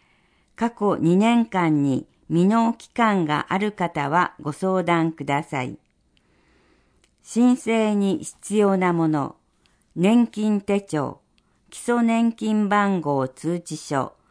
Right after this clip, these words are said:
またはマイナンバーがわかる書類のいずれか一点。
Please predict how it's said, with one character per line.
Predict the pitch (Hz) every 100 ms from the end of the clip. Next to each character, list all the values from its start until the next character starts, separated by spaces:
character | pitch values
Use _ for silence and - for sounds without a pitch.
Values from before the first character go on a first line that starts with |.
| _ -
ま | 156
た | 165 226
は | 196 147 -
マ | 156 196
イ | 226
ナ | 220 226 220
ン | 185
バ | 160 143
ー | 135
が | 160 -
わ | 135 151
か | 202
る | 196 196
書 | 190 170
類 | 180 190 175
の | 175 -
い | 131
ず | 131 175 190
れ | 190
か | 196 196 -
一 | 139 - _
点。 | 156 135 107